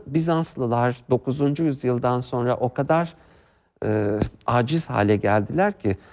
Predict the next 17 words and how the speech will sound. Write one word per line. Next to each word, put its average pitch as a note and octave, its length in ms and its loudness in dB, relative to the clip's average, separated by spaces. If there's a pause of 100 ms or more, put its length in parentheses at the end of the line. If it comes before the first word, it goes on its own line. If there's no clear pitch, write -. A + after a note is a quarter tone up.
(260)
mermer C3 300 4
ocaklarını B2 600 2
artık C3 280 -2
hiç F#3+ 120 -6
kullanmıyorlardı. F#2+ 960 2
Antik F3+ 380 -2
kentlerden A2 640 0
ne F#3+ 120 4
bulurlarsa F#2 580 2
söküp - 460 -2
getirip A#2+ 420 -2
inşaatta B2 520 0
kullanıyorlardı. F2+ 920 2 (560)
Dolayısıyla E3 560 4
da C#3+ 140 2
bir G3 140 0
binanın, D3+ 500 2